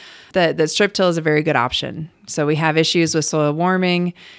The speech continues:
and drying out in the spring. And so having that strip that's black definitely helps it warm up. But then having the residue between the strips is really helpful for preserving some moisture for later in the growing season, like now when we're really dry and you need a little extra moisture in that soil to, to keep the crops growing.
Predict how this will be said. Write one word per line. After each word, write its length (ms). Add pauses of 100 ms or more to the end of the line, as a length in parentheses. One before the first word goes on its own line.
(160)
and 280
drying 320
out 220
in 100
the 60
spring. 540
And 120
so 120
having 300
that 140
strip 320
that's 200
black 440
definitely 340
helps 260
it 40
warm 240
up. 220 (380)
But 100
then 140
having 220
the 80
residue 360
between 320
the 100
strips 360
is 120
really 160
helpful 320
for 220
preserving 460
some 160
moisture 340
for 160
later 260
in 60
the 80
growing 260
season, 600
like 340 (200)
now 320
when 180
we're 100
really 240
dry 300
and 120
you 60
need 200
a 60
little 180
extra 220
moisture 340
in 80
that 160
soil 320
to, 260
to 80
keep 180
the 80
crops 320
growing. 420